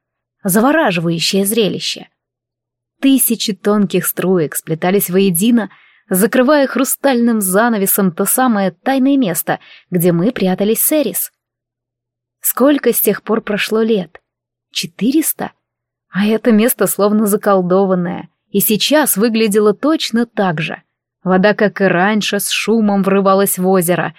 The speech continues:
разбивалась о камни, пенилась и урчала, точно довольный зверь. Переливаясь всеми цветами радуги, она искрила на солнце, разлеталась дождем по округе и оседала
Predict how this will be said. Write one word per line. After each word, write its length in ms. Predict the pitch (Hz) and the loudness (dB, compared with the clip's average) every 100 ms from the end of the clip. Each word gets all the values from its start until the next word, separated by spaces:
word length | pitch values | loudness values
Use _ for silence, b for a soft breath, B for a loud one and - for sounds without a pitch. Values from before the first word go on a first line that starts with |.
| B B | B B
разбивалась 600 | B 196 180 202 208 214 - | B -2 0 2 2 0 -2
о 80 | |
камни, 560 | 208 196 180 170 165 165 - | -2 0 0 -2 -4 -8 -2
пенилась 640 | 208 233 190 165 151 - | 4 4 4 0 -4 -2
и 40 | 180 | 0
урчала, 640 | 196 - 220 254 233 202 | 0 -2 -2 -2 -2 -4
точно 480 | - 240 - 214 208 B B - | -4 -4 -2 -4 -4 B B 0
довольный 540 | 208 233 233 214 220 | 2 4 4 4 2
зверь. 480 | 190 175 160 - - _ _ _ _ _ _ _ _ _ _ _ _ _ | 2 0 -2 -8 -14 _ _ _ _ _ _ _ _ _ _ _ _ _
Переливаясь 500 | 220 233 240 277 254 | 2 4 6 4 4
всеми 280 | - 247 233 | 2 2 2
цветами 480 | - 214 240 233 208 | 0 -2 0 2 2
радуги, 500 | 202 277 180 165 175 | 2 0 0 0 2
она 240 | 208 214 | 2 0
искрила 400 | 196 - 214 196 | -2 0 2 2
на 140 | 180 | 0
солнце, 460 | 156 - 233 220 165 | -2 -2 -2 -2 0
разлеталась 640 | 180 175 208 254 262 226 | 0 2 2 2 4 4
дождем 500 | 190 208 180 214 277 | 4 2 2 2 2
по 160 | - 175 | 2 -2
округе 420 | 165 254 269 190 | 0 0 2 2
и 80 | 190 | 2
оседала 500 | 185 196 269 269 | 2 0 2 2